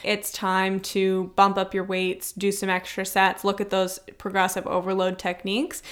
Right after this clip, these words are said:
because likely you weren't actually challenging your body quite enough to stimulate those changes. Catherine is asking,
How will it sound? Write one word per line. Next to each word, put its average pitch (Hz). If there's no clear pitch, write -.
because 202
likely 202
you 185
weren't 190
actually 185
challenging 175
your 170
body 175
quite 392
enough 196
to 226
stimulate 190
those 170
changes. -
Catherine 240
is 185
asking, 190